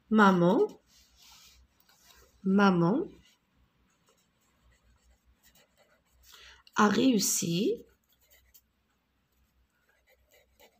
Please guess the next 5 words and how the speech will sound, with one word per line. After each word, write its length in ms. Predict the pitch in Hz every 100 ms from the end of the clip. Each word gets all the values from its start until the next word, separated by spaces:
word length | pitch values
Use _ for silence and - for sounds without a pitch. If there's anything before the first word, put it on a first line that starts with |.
| _ _ _ _ _ _ _ _ _ - - _
a 120 | - 170
réussi 760 | 208 220 170 - - 269 - -
cette 320 | - - -
recette. 580 | - 196 - 170 - - - _ _ _ _ _ _ _ _ _ _ _ _ _ _ _ _ _ _ _ _ _ _ _ _ _ _ - _ _ - - _ _ _ _ _ - _ _ _ -
Ici, 440 | 165 - -